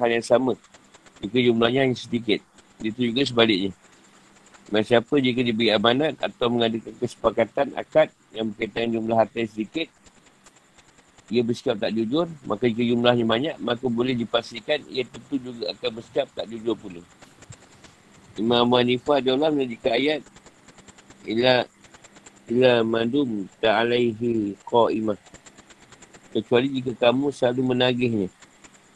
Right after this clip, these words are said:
Pada dasar pendapatnya untuk selalu menagih orang yang berhutang. Namun hal ini tak disetujui oleh para ulama' yang lain.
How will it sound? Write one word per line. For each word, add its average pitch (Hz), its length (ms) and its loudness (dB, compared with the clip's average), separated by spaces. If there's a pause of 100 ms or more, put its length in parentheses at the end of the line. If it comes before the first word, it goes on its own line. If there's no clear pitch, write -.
(460)
Pada 110 240 2
dasar 135 240 0
pendapatnya 120 560 0
untuk 127 160 -4
selalu 127 320 2
menagih 120 400 0
orang 120 240 4
yang 117 80 -2
berhutang. 107 400 -2 (840)
Namun 139 320 0
hal 127 160 2
ini 151 160 -2
tak 120 240 -2
disetujui 127 560 -2
oleh 127 160 -2
para 120 160 0
ulama' 117 480 0
yang 107 160 0
lain. 101 160 0